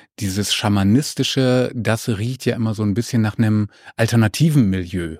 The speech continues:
ob nun links oder rechts alternativ, äh, sei dahingestellt. Aber nein, es war offensichtlich vom Auftreten,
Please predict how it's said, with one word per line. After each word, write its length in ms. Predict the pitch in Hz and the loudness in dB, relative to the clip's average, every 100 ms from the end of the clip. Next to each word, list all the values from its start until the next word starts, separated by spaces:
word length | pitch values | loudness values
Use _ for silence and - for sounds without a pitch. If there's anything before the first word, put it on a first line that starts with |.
| - | -12
ob 160 | 101 | -6
nun 160 | 110 101 | -2 2
links 320 | 101 127 - | 4 2 2
oder 200 | 110 98 | 0 0
rechts 300 | 120 - - | 0 -2 -8
alternativ, 920 | - 107 - 107 104 - 143 143 - | -4 -2 0 0 0 -2 0 -2 -4
äh, 500 | - 123 117 113 113 117 113 | -8 -4 -2 -2 -4 -6 -4
sei 200 | 113 107 | 0 0
dahingestellt. 760 | 101 117 147 143 - 117 123 - - - | 0 2 2 0 -2 -2 -2 -4 -14 -8
Aber 220 | 104 104 | 0 2
nein, 500 | 101 92 92 131 175 | 4 4 2 2 2
es 180 | - - | -2 -2
war 260 | 131 135 - | 0 0 -2
offensichtlich 500 | - 117 113 - 120 | -2 -2 -2 -4 -2
vom 180 | 107 - | -4 -2
Auftreten, 800 | 98 139 - - 165 170 185 | -2 -2 -6 -6 -6 -2 -4